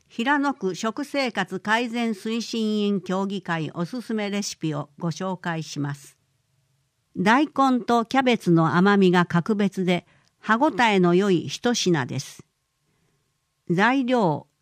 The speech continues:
四人分。大根、三百グラム。キャベツ、百五十グラム。ハム、二枚。塩、少々。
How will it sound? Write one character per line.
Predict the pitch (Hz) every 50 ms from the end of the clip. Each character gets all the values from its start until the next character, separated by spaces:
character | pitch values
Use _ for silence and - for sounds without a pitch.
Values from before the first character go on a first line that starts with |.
| -
四 | 170 175 175 190
人 | 220 240 226 214 202 180
分。 | 180 175 165 156 - - _ _ _ _ _ _ _ _ _ _ _ _ _ _ _ -
大 | 175 180 202 220 240 247
根、 | - - - 220 214 202 202 190 - _ - _ _ -
三 | - - 208 226 262 269
百 | 247 254 240 233 240 226
グ | 196 190 208
ラ | 185 160 135
ム。 | 135 117 113 - _ _ _ _ _ _ _ _ _ _ _ _ _ _
キ | - 254
ャ | 254 233
ベ | 220 180 147
ツ、 | - - - 151 139 _ _ _ _ _ _ _ _
百 | - - 214 220 - 285 262 220
五 | 240 233 208
十 | 196 226 226 220 214
グ | 196 180 196
ラ | 180 165 139
ム。 | 123 123 120 - _ _ _ _ _ _ _ _ _ _ _ _ _ _
ハ | _ - - 247 226
ム、 | 208 170 113 - _ _ _ _ _ _ _ _ _ -
二 | - 208 233
枚。 | 220 196 160 117 127 - - _ _ _ _ _ _ _ _ _ _ _ - - - -
塩、 | 196 196 214 220 - _ _ _ _
少 | - - - 254 247 220 185
々。 | 160 - - 151 135 123 117 120 -